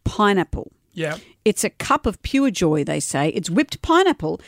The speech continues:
Speaker 1: It's served in a cup that is then served inside half a pineapple.
Speaker 2: Right.
Speaker 1: With some little cocktail
Speaker 2: Oh,
Speaker 1: umbrellas.
Speaker 2: doesn't that look good?
Speaker 1: And you can walk around carrying it. Okay, I'm
Speaker 2: Here's
Speaker 1: gonna
Speaker 2: one.
Speaker 1: have a taste of this.
Speaker 2: Dole Whip.
Speaker 1: That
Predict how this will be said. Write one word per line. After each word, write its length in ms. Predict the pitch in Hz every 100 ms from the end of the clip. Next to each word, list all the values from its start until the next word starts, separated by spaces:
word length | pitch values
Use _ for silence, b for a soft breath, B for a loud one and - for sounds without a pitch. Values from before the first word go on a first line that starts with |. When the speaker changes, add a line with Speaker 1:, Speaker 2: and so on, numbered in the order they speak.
| B
Speaker 1:
It's 180 | - 202
served 380 | - 285 359 -
in 80 | 392
a 60 |
cup 340 | 330 - 175 - b b
that 120 | - 214
is 180 | 190
then 280 | 185 254 311
served 420 | 320 240 208 196 -
inside 580 | 202 180 - 220 190 185
half 380 | 180 214 214 -
a 60 |
pineapple. 760 | 196 - 220 233 190 - 151 233
Speaker 2:
Right. 280 | - 427 - - _
Speaker 1:
With 180 | 202 226
some 220 | - 233
little 320 | 233 233 233 - _ -
cocktail 540 | - 339 - 330 202
Speaker 2:
Oh, 100 | 165
Speaker 1:
umbrellas. 260 | 147 160 147
Speaker 2:
doesn't 160 | 415 427
that 120 | 427
look 180 | 427 -
good? 180 | 233
Speaker 1:
And 100 | 302
you 60 | 285
can 160 | 339 302
walk 220 | 330 330
around 240 | 285 285
carrying 440 | 269 262 330 453 240
it. 80 | -
Okay, 200 | 226 226
I'm 60 |
Speaker 2:
Here's 100 | 254
Speaker 1:
gonna 100 | 233
Speaker 2:
one. 40 | 220
Speaker 1:
have 80 | 208
a 40 |
taste 280 | - 226 -
of 60 | 175
this. 320 | 214 - - _ _ _ _ _ _ _ _ _ _ -
Speaker 2:
Dole 280 | 135 160 247
Whip. 240 | 208 - _ _ _ _ _ - -
Speaker 1:
That 460 | 160 165 214 208